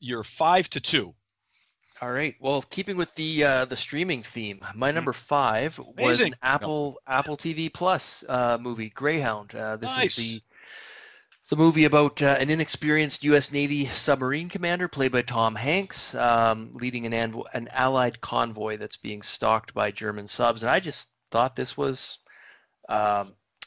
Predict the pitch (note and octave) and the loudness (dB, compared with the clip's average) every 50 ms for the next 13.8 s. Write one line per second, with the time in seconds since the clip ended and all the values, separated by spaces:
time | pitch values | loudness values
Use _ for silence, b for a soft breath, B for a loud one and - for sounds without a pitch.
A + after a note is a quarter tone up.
0 | - - B2 A#2 A#2+ B2+ B2 A#2 A2+ A2 A2 A2 B2+ C#3 - E3 E3 E3 E3 D#3+ | -6 -4 -4 -4 -2 -2 -2 -2 -2 0 2 2 2 2 2 2 0 0 -2 -6
1 | - - - G#2+ G2 G2 G2 A2 G2 G#2 A2+ - - - G#2+ G2+ - - - A#2 | -10 -8 -6 -4 -4 -4 -6 -6 -8 -12 -14 -14 -14 -14 -10 -8 -6 -2 -2 -2
2 | B2+ D3 - - A#2 A#2 B2+ C#3+ E3 F3 F3 D#3 C3 - - G#2 G#2+ - - G#2+ | 0 0 -2 -2 -2 -2 -2 -2 -2 -4 -4 -6 -6 -4 -4 -2 -2 -2 0 0
3 | A2+ A#2+ A#2 A2 A2+ A#2+ B2+ - - G#2+ G#2 G#2 G#2 A2 B2+ - - D3 D3+ D#3+ | 0 0 0 0 -2 -2 -2 -2 -4 -4 -2 0 2 2 2 2 0 0 0 0
4 | E3+ E3+ B B B B B B B B B - B2 A2+ G#2+ G#2 G#2 G#2+ A2+ - | 0 -2 B B B B B B B B B 0 2 4 4 4 2 0 -2 -4
5 | G#3+ D3 - - - G#3 - - - - D3 - D#4+ D4 - - A#2+ - - C3 | 0 2 2 2 2 0 -2 -4 0 2 2 2 2 0 0 -2 0 2 2 4
6 | - - - D#3+ - - - B2+ A2+ G#2+ G#2+ G#2 G#2+ A2 A2 - - A#2+ A2 G#2+ | 4 4 4 2 2 0 -2 -2 -4 -2 -4 -4 -4 -4 -2 0 0 2 2 4
7 | A#2 - C3 B2+ B2+ B2 A#2 A#2 A2 G2 F#2 F2 - - _ _ _ _ - D#3+ | 4 4 4 2 2 0 0 -2 -4 -6 -8 -12 -18 -20 _ _ _ _ 0 2
8 | D3 - - D3 F3+ G#3 A3+ G3+ G3 G3 F#3+ E3 D3+ - - C3+ - - C3 - | 4 6 6 6 6 4 6 6 4 4 4 4 0 -2 -2 -2 -2 -2 -2 -2
9 | - D#3+ D#3 E3 C#3+ C3 B2 A2+ A#2 A#2 A#2 B2+ C#3+ C#3+ C#3+ B2+ A#2+ B2+ B2+ A#2+ | 0 2 2 2 2 0 -4 -6 -8 -8 -8 -6 -6 -4 -4 -4 -4 -6 -8 -8
10 | B2+ B2 A#2 - A#2+ A2+ A2 A2 A2 A2 A2 G#2 - - A#2 A2+ A2 G#2+ G#2+ G#2+ | -6 -4 -4 -4 -4 -6 -6 -4 -4 -4 -4 -6 -6 -4 -2 2 4 4 4 4
11 | A2 A2 A2+ A#2 - G#2+ - - - A2+ A2 G2+ A2+ B2 B2+ C#3+ C#3 - C3 C3+ | 2 2 0 0 -2 -4 -6 -6 -8 -8 -8 -6 -2 -2 0 0 0 2 2 2
12 | A#2+ G#2+ A2 A#2 A2+ C3+ C#3 - C3+ - A#2+ A#2 A2 A#2 A#2 A#2 A2+ A2 A2+ A2 | 2 0 -2 -6 -8 -10 -8 -6 -8 -8 -8 -8 -8 -8 -6 -6 -6 -6 -6 -10
13 | G#2+ - - - A#2+ B2 - - A#2+ A#2 A2+ A2+ A2+ A2+ A2 | -10 -8 -4 -4 -2 -4 -4 -6 -10 -10 -10 -10 -12 -12 -14